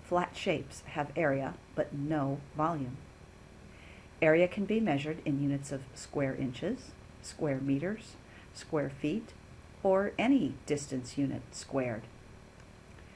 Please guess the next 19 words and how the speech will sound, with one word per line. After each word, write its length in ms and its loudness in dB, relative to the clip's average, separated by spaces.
Volume 380 6
tells 320 0
how 100 2
much 220 2
space 540 2
something 420 0
takes 380 -6
up. 100 -2
The 80 0
following 420 6
objects 460 2
have 240 0
area 420 2
because 300 -2
they 80 -2
have 160 -2
a 60 -6
surface. 560 -2
They 160 0